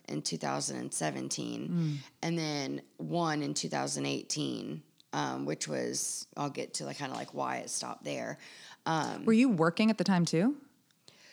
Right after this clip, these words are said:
Speaker 1: Sometimes. So I'd had the weight loss surgery and then the plastic surgery, and I had some infections. Like, they gave, they gave me all kind of, like,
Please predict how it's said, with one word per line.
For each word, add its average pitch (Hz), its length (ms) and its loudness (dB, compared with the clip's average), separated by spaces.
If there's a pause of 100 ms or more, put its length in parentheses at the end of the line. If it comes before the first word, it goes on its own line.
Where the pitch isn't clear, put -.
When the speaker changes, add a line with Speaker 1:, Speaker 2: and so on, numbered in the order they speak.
(140)
Speaker 1:
Sometimes. 160 720 0
So 170 100 -2
I'd 156 120 2
had 170 160 0
the 175 100 2
weight 160 240 2
loss 151 220 0
surgery 156 560 0
and 139 140 -2
then 147 80 -2
the 143 80 -2
plastic 147 480 -2
surgery, 151 480 0
and 147 100 -2
I 151 60 -2
had 139 260 -4
some 147 160 -4
infections. 143 720 -4
Like, 139 160 -4
they 139 140 -4
gave, 147 280 -2
they 147 140 -2
gave 147 320 -2
me 139 340 -4
all 143 160 -2
kind 143 240 -6
of, 139 140 -6
like, 123 340 -4